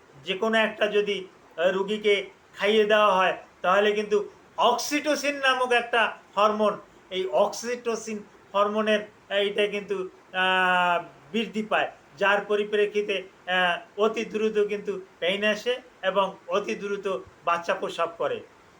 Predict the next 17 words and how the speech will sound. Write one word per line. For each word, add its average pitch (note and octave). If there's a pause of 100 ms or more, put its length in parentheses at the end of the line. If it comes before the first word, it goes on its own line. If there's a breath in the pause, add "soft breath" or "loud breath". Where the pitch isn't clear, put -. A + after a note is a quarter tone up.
(720)
এর G#3+ (320)
আরও, B3 (280)
আরও A#3+ (140)
অনেক, A#3
আহ, G3+ (120)
গু-, F#3+
গু-, F#3
গু-, F#3
গুণ G3 (120)
আছে, G#3 (480)
বিশেষ A3+ (100)
করে A3 (420)
যাদের F3+ (440)
ডাইজেস্টিভ F#3+ (120)
সিস্টেমে G#3+ (420)
যাদের, F#3+ (440)
আহ, F3+